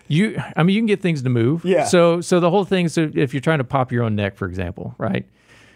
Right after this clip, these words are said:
Speaker 1: If, if one joint's restricted and the joint above and below are not as restricted, whenever you try to adjust yourself,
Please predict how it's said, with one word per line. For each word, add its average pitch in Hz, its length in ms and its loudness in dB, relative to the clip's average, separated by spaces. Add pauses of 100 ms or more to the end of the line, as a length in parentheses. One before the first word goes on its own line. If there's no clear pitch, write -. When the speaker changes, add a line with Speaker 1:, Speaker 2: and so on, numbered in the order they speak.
(260)
Speaker 1:
If, 127 580 0
if 123 200 0
one 151 300 2
joint's 151 280 0
restricted 139 480 -2
and 131 140 0
the 113 60 0
joint 123 260 0
above 113 260 0
and 107 100 -2
below 107 340 0
are 101 80 -2
not 104 420 -2
as 117 200 -4
restricted, 120 540 -4
whenever 110 360 -2
you 113 100 -4
try 113 260 -2
to 110 180 -2
adjust 110 460 -4
yourself, 117 600 -4